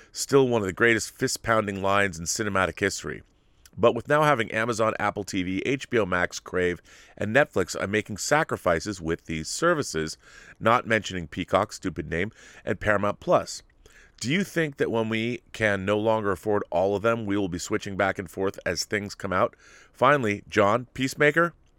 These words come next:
one of the greatest things I've seen. And if you want me to send a video of the dance, I can dance.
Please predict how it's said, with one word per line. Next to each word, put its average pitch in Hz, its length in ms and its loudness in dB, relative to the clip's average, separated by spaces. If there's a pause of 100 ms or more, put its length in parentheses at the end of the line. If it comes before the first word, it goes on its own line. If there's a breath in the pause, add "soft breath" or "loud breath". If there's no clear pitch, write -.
(140)
one 110 200 4
of 131 40 4
the 123 60 0
greatest 104 300 4
things 101 220 -4
I've 95 160 2
seen. 90 400 -2 (880 loud breath)
And 101 140 4
if 104 100 0
you 101 80 0
want 113 240 4
me 127 120 -2
to 107 100 -2
send 107 220 2
a 95 40 -2
video 110 340 2
of - 180 -2
the 87 60 -4
dance, 98 480 2 (100)
I 98 140 -4
can 104 160 -8
dance. 113 380 -2